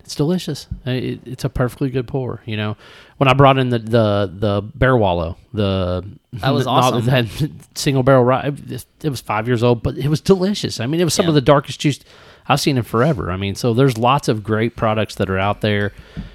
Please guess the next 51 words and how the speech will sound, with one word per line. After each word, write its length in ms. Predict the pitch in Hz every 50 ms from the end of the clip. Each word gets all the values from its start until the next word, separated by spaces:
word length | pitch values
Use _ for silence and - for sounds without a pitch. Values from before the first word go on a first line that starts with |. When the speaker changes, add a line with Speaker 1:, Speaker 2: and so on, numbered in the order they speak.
| - - -
Speaker 1:
You 80 | - 160
just 140 | 175 160
gotta 120 | - 180 175
go 100 | 170 139
look 260 | 107 92 113 135 -
for 240 | - - 82 80 78
'em. 160 | 78 82 87
And, 180 | 80 107 117 - -
and 180 | 135 131 123
that's, 220 | 123 139 143 - -
uh, 160 | 123 120 - -
that's 260 | - 127 143 143 -
why 220 | - - 127 123 120
I 20 | 120
think 220 | - 131 104 98
this 160 | 123 113 104
podcast 480 | - - 107 98 98 - 120 107 - -
was 100 | 107 92
so 160 | - 110 104
important, 400 | 95 85 - 113 107 104 95 95
is 140 | 98 92 98
that 220 | 104 101 - - - _ _ _ _ _ - _ -
it's 100 | 117 -
not 140 | 143 123
just 180 | 131 135 120 98
bourbon 320 | 90 101 107 104 92 90
either. 320 | 92 92 85 80 - 95 - _ _ _
You 120 | - 107 117
need 100 | 120 120
to 60 | 143
go 100 | 139 135
out 120 | 131 131
and 60 | 120 123
you 80 | 123
need 120 | 123 123 117
to 60 | 110
sample 340 | - 120 117 113 - 110 110
other 160 | 110 104 95
things. 420 | - 117 110 104 90 80 - -
And 80 | 110 107
there's 140 | 104 95 101
a 40 |
lot 140 | 98 98 98
of 80 | 110 101
great 200 | 110 110 107 82
rums. 580 | 78 104 117 117 120 120 120 123 120 110 -
There's 200 | - 104 95 92
a 60 | 101 98
lot 200 | 95 95 95 92
of 100 | 92 -
great 320 | - 104 95 98 - -